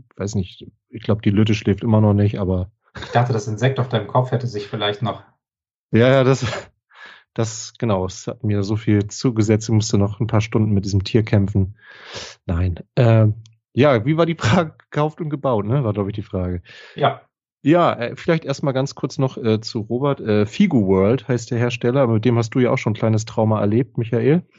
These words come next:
Speaker 2: Ja.
Speaker 1: <laughs> Weiß nicht, ob du davon noch berichten möchtest. Ich bin da mal ganz
Speaker 2: Nein.
Speaker 1: glücklich. <laughs> Alles gut. Ich bin immer ganz glücklich mit den Produkten eigentlich gewesen. Ähm,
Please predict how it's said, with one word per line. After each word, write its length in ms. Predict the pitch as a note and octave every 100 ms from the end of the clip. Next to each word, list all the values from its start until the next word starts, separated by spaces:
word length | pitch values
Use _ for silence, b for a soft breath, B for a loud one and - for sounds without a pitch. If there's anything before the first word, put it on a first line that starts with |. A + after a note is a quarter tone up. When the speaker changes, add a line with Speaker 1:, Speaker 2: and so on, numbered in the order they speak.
| b
Speaker 2:
Ja. 140 | A2+ A#2 - b b b _
Speaker 1:
<laughs> 880 | - - G#2 - _ _ - - -
Weiß 200 | G#2+ G#2+
nicht, 100 | A#2
ob 60 | G#2+
du 80 | G2
davon 280 | A2 A2+ B2
noch 120 | A#2
berichten 360 | A2+ A#2 -
möchtest. 320 | A2 A2 A2 D3
Ich 160 | -
bin 120 | C3+
da 60 | C3
mal 120 | A#2+
ganz 160 | A#2 A2+
Speaker 2:
Nein. 160 | A#2
Speaker 1:
glücklich. 280 | D3 D3+ B2+ - - -
<laughs> 0 |
Alles 520 | C3+ A2 G2+ G#2+ -
gut. 220 | D3 E3+ B B B
Ich 160 | B2+ A#2
bin 120 | C#3+
immer 200 | C3+ B2
ganz 200 | A#2 A2+
glücklich 360 | C#3+ D3 D3+ D3+
mit 100 | C#3
den 120 | C3+
Produkten 460 | - B2 D3 - -
eigentlich 400 | A#2 C3 C3+ -
gewesen. 560 | B2+ B2+ C3 C#3 C3+ -
Ähm, 600 | G#2 G#2+ G#2+ G#2 A2